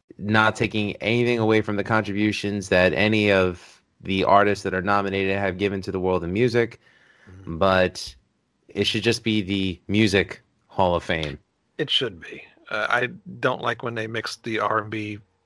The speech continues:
Speaker 2: musicians with, uh, you know, the rock, obviously. But I,
Speaker 1: Well
Speaker 2: I understand what their thinking is, but,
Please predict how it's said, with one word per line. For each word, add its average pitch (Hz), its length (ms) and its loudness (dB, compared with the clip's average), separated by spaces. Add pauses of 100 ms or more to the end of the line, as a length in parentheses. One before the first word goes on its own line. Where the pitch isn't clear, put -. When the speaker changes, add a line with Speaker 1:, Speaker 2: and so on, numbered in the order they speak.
(540)
Speaker 2:
musicians 117 760 -4
with, - 300 -4
uh, 104 280 0 (200)
you 147 80 2
know, 113 60 2
the 123 100 0
rock, 117 420 0 (540)
obviously. 104 580 -4 (1040)
But 156 120 4
I, 180 140 6
Speaker 1:
Well 208 100 8
Speaker 2:
I 185 40 8
understand 160 680 -2
what 139 220 -6
their 120 120 -6
thinking 123 460 -8
is, 123 340 -6 (240)
but, 117 200 0